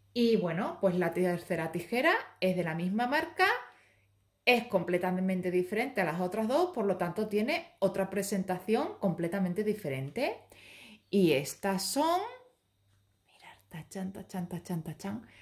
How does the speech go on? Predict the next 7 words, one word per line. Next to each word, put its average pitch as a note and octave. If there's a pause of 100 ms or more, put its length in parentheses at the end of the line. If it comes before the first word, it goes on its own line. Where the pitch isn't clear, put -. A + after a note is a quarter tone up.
(340)
Mirar E3+ (160)
qué F#3+
cosa A3 (420)
tan C#4 (460)
preciosa. D3 (720)
Son, A3
eh, F3